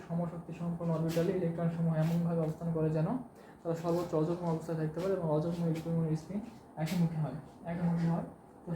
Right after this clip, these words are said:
সে অনুযায়ী ইলেকট্রন এখানে একটা, এখানে একটা অবস্থান করছে। এখন, আহ, হুন্ডের নীতি, এটা হুন্ডের নীতি অনুযায়ী হচ্ছে। তো কার্বনের চতুর্থ যোজ্যতা, তো এই পাঁচটা মৌলিক, এই পাঁচটা কারণে আমাদের জৈব যৌগের সংখ্যা সবচেয়ে বেশি।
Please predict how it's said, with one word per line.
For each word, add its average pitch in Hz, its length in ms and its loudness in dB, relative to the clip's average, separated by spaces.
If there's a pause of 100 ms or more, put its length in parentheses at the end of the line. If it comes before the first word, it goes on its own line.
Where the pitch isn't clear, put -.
সে 202 100 0
অনুযায়ী 196 400 2 (200)
ইলেকট্রন 180 260 -4
এখানে 185 220 -6
একটা, 196 200 -8
এখানে 185 260 0
একটা 160 180 0
অবস্থান 156 300 -2
করছে। 156 200 -10 (540)
এখন, 170 280 -2
আহ, 170 120 -4
হুন্ডের 180 440 2
নীতি, 180 440 -6
এটা 156 240 -4
হুন্ডের 175 240 2
নীতি 165 180 2
অনুযায়ী 160 360 2
হচ্ছে। 156 240 -8 (960)
তো 170 120 -12
কার্বনের 160 360 -2
চতুর্থ 165 360 -4
যোজ্যতা, 165 440 0 (400)
তো 165 120 -2 (140)
এই 185 280 -4
পাঁচটা 175 260 -4
মৌলিক, 175 240 -2
এই 170 60 -2
পাঁচটা 170 240 -4
কারণে 165 300 -2
আমাদের 170 340 0
জৈব 165 220 2
যৌগের 165 220 2
সংখ্যা 165 320 -2
সবচেয়ে 170 280 -2
বেশি। 165 320 -2